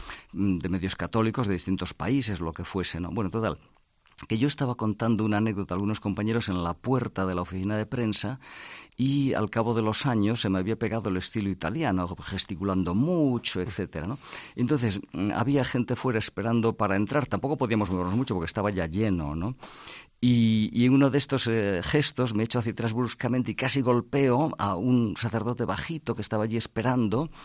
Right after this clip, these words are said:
eh, y que se echa para atrás un poco como asustado, ¿no? Entonces era el cardenal Ratzinger. Estaba allí con su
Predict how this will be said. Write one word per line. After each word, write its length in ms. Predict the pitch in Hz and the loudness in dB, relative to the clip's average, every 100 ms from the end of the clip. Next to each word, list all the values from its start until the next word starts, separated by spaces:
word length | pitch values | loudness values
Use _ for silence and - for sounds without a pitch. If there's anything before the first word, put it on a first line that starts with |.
| - - - - | -16 -14 -16 -8
eh, 260 | - 135 160 | 2 4 4
y 40 | - | 0
que 140 | 117 | -2
se 100 | - | -2
echa 180 | 139 143 | -2 -2
para 160 | 117 | -4
atrás 260 | 95 123 131 | -4 -4 -4
un 100 | 135 | -4
poco 260 | 139 135 - | -6 -6 -6
como 280 | - 98 | -4 -2
asustado, 680 | 92 - 90 - 139 98 78 | -2 -4 -4 0 -2 -2 -4
¿no? 240 | 78 151 151 - - - | -4 -4 -8 -18 -16 -6
Entonces 360 | 110 147 135 - | -2 2 0 2
era 180 | 151 160 | 2 2
el 100 | 113 | 0
cardenal 460 | 104 92 90 90 | 0 0 2 0
Ratzinger. 640 | 82 - - 85 69 69 - _ _ _ _ _ | 0 -2 -2 -4 -4 -6 -10 _ _ _ _ _
Estaba 400 | - 101 123 117 | -4 0 2 2
allí 320 | 117 120 175 202 | 2 0 -4 -4
con 300 | - 101 95 | 0 2 2
su 880 | - 98 95 98 95 95 92 87 | 0 0 2 2 2 2 2 0